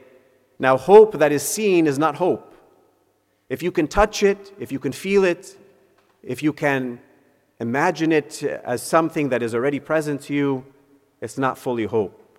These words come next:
He says, "For who hopes for what he sees?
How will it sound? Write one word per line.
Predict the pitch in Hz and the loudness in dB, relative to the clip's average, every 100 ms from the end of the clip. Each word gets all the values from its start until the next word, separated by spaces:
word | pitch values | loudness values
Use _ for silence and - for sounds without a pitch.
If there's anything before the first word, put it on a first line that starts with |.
| _ _ _ _ _ _ _ _ _ _ _ _ _ _ _ _ _ _ _ _ _ | _ _ _ _ _ _ _ _ _ _ _ _ _ _ _ _ _ _ _ _ _
He | - | -14
says, | 113 120 117 107 - _ _ _ _ _ - | -2 0 0 -2 -12 _ _ _ _ _ -2
"For | 143 | -2
who | 131 247 | 2 0
hopes | 175 208 208 208 - | 4 4 4 0 -16
for | - 156 | -6 -4
what | 160 | -4
he | 151 | -6
sees? | 143 220 147 - - - | -10 -8 -10 -10 -18 -20